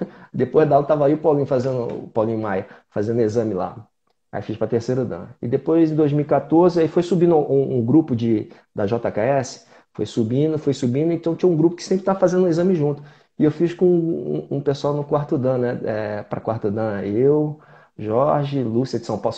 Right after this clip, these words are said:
Lúcia de Sacagá de São Paulo, Jorge, Jorge, Jo-, Jorge Antônio lá de, de Rio Grande do Norte, Leandro do Rio Grande do Norte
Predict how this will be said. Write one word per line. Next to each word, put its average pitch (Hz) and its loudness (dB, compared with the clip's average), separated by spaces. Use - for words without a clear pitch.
Lúcia 123 -2
de 110 -10
Sacagá 110 -2
de 107 -4
São 98 -6
Paulo, 123 -2
Jorge, 110 -2
Jorge, 104 -6
Jo-, 104 -6
Jorge 107 -2
Antônio 104 -4
lá 104 -4
de, 101 -4
de 104 -8
Rio 101 -4
Grande 101 -6
do 98 -4
Norte, 147 -6
Leandro 127 4
do 123 0
Rio 113 2
Grande 117 0
do 110 0
Norte 180 2